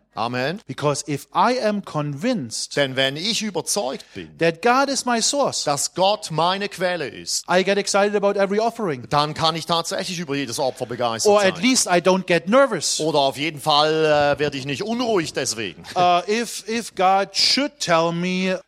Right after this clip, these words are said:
Speaker 2: not to give an offering,
Speaker 1: Wenn Gott mir tatsächlich sagen sollte, dass ich in einem Opfer nichts geben soll,
Speaker 2: which actually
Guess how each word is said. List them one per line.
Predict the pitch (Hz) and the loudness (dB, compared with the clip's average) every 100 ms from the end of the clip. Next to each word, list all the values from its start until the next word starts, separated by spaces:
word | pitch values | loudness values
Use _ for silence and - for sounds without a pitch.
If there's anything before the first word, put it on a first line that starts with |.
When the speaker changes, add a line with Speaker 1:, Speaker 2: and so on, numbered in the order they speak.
| - | -6
Speaker 2:
not | 165 247 262 | 0 0 0
to | 190 | -4
give | 147 160 | -4 -6
an | 151 | -2
offering, | 151 143 151 170 226 233 | -2 -2 -4 -8 -8 -10
Speaker 1:
Wenn | 113 147 147 | -2 0 2
Gott | 156 160 - | 2 2 -2
mir | 147 143 135 | -4 -4 -2
tatsächlich | 151 147 - 156 147 135 - | 0 0 0 0 0 -4 -2
sagen | 135 135 135 135 | 2 2 0 -2
sollte, | - 139 196 233 180 | -4 -2 -2 -2 -2
dass | 160 143 | -2 -2
ich | 139 | -6
in | 143 | -4
einem | 131 127 | -4 -4
Opfer | 131 127 123 | -6 -6 -8
nichts | 120 196 208 - | -8 -6 -6 -6
geben | - 165 120 | -6 -8 -10
soll, | 95 - 107 170 | -12 -10 -10 -4
Speaker 2:
which | 175 - | -4 -2
actually | 175 180 - 165 156 | -4 -4 -4 -4 -6